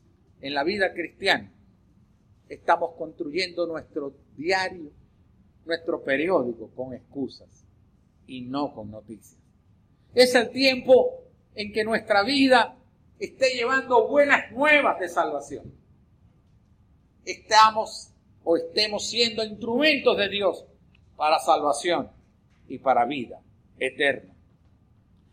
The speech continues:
Así que podemos decir, visión veinte veinte, libre de excusas. Es la tarea que debemos emprendernos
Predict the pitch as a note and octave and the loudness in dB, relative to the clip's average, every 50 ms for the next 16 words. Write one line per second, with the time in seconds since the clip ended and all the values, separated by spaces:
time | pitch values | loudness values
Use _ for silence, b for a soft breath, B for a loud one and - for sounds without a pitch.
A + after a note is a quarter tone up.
0 | _ - - F#3 - - B3+ B3+ B3+ C#4 - - A3+ B3 C4 B3 A#3 - - G#3+ | _ 0 0 0 2 2 -2 0 -2 -4 2 6 8 10 10 10 8 6 6 2
1 | G#3+ - B3+ B3+ B3 G#3 G#3+ G#3 - - A#3 B3+ B3+ A#3 G#3 A3 B3+ C4+ C4+ C4 | 0 2 0 0 0 -2 -2 -2 -2 2 4 4 4 4 6 6 6 6 6 4
2 | - B3+ B3 A#3+ B3+ C4 C4 C4 - - A#3+ A3+ A3 A3+ B3+ C#4+ C#4+ C4+ B3+ B3+ | 4 4 6 8 6 6 6 2 -2 -4 -4 -4 -2 0 0 0 2 4 4 6
3 | A#3+ G3+ - - - A#3+ G#3 - - D3 A2+ - - - _ _ _ _ _ _ | 4 4 0 -2 -6 -6 -6 -6 -6 -10 -10 -12 -16 -20 _ _ _ _ _ _
4 | _ _ _ _ _ _ _ _ _ _ _ _ _ _ _ _ _ _ _ _ | _ _ _ _ _ _ _ _ _ _ _ _ _ _ _ _ _ _ _ _
5 | _ _ _ _ _ _ _ _ _ _ _ _ _ _ _ _ _ - G3+ G#3 | _ _ _ _ _ _ _ _ _ _ _ _ _ _ _ _ _ -2 -2 0
6 | G#3 G#3 G3+ F#3+ - A3 F#3+ F#3+ A3+ A#3+ A#3 A#3 G#3+ G#3 - - - _ _ _ | 4 4 4 4 6 4 4 6 6 4 6 6 4 4 2 -4 -18 _ _ _
7 | _ _ _ _ _ _ _ _ _ _ - A3 A3+ A3 A3 A#3+ A#3+ A#3 - - | _ _ _ _ _ _ _ _ _ _ -2 0 2 4 4 4 2 2 0 0
8 | A3 G#3 G3 - A3+ G#3+ G#3 G3+ G3+ F#3+ A#3+ B3+ B3 A#3 G#3 - F#3+ F#3 - | -2 -2 -2 -4 -2 0 0 0 4 6 8 8 8 8 4 -2 -6 -12 -14